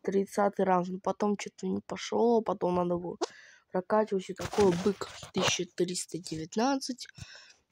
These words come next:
Коль также тысяча триста двенадцать. Ну, почти, практически. Ли Прима и Шелька на тысяча сто одиннадцать, Пока двадцать восьмой ранг. Сту на двадцать седьмом, Бо на двадцать пятом и Брок на двадцать пятом, Рика на двадцать втором.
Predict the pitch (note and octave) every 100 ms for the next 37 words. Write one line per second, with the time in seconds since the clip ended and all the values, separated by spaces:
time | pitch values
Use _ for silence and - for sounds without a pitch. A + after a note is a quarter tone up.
0 | _ - F#3 F3+ - G3+ A3+ A#3 G#3 G#3
1 | G3+ G3+ - - G3 - - F#3 F#3+ F#3+
2 | F#3+ F3+ F3+ F3+ F3+ E3+ - C4 B3+ G3
3 | F#3 - - E3+ D#3+ - F3 - - E3+
4 | - - - - - - - - - G3
5 | G#3 G#3+ G#3+ G#3 G3 F#3+ F#3 - G3 F#3+
6 | G3 - F3+ F3+ F3+ - F#3+ - G3+ -
7 | F#3 F#3 F3+ A3 C#4 C4 C#4 C4+ - -
8 | F#3 - E3+ E3+ F3+ - F#3 F3+ F3 F3
9 | E3+ E3+ F#3 A#3+ C4+ C4 _ _ _ _
10 | _ _ _ _ _ - - - - -
11 | - - - - - A3+ G3+ F#3 F#3+ G3
12 | F#3+ - F#3 F#3+ B3+ C4+ G#3 F3 F#3 F#3
13 | F3 G3 F#3+ F3+ F#3 - - - - -
14 | - A3 A#3+ - B3 A#3 A3 - F3+ F#3+
15 | F#3+ G3 A3 - F3+ F3+ F3+ - - E3+
16 | E3+ E3+ G3 - - F3+ F3 E3+ F3 F3
17 | - - F3 E3 D#3+